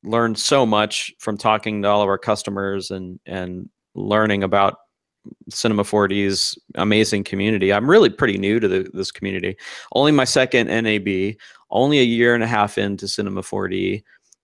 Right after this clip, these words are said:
And, um, I gotta say,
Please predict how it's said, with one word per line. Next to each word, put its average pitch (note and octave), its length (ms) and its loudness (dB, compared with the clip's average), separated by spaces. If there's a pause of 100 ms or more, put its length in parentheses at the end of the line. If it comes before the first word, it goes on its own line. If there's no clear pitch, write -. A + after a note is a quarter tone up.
(160)
And, A2 680 0 (180)
um, G#2 600 0
I - 100 -2
gotta C3 280 0
say, A2 720 2